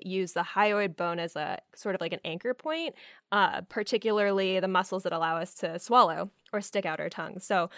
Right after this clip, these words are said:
some birds have an extremely long hyoid and beak,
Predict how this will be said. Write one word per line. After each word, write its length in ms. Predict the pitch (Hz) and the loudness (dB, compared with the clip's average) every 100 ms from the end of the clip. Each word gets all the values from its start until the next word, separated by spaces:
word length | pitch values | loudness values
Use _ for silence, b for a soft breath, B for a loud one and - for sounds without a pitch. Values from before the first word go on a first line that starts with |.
| B B B | B B B
some 440 | - 254 285 359 | 0 6 8 8
birds 420 | 262 220 208 202 - | 6 6 6 2 0
have 340 | 220 190 170 - | 4 4 4 -2
an 80 | 208 | -2
extremely 580 | 185 - 202 196 190 185 - _ - | -2 -4 -2 0 0 -2 -6 _ -8
long 580 | 175 165 190 214 196 185 - | -4 2 4 6 4 2 -2
hyoid 500 | - 180 175 160 165 - | -2 0 2 0 -4 -4
and 180 | 180 165 | -6 -4
beak, 440 | 185 165 190 - | -4 -4 -8 -14